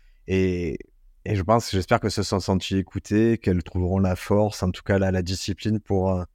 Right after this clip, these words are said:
pour, euh, mettre fin à ce cycle-là qui, qui est, qui est vraiment, qui est, qui est un, qui est en préambule, hein. Je voyais bien que ce sont pas, c'était pas ivre morte chaque soir, mais,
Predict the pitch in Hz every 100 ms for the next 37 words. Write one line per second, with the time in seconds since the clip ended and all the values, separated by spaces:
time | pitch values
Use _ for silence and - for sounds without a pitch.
0 | _ _ _ _ _ _ _ _ - 107
1 | 107 101 98 110 - 120 110 110 - 110
2 | 117 107 120 123 113 101 - 104 104 101
3 | - 101 110 117 123 117 - 104 104 -
4 | 110 104 - - 117 110 131 143 151 139
5 | 127 123 98 98 95 95 98 110 113 98
6 | 90 82 87 - 90 95 95 92 - 87
7 | 90 90 90 87 92 95 107 - - -
8 | 104 - 123 120 104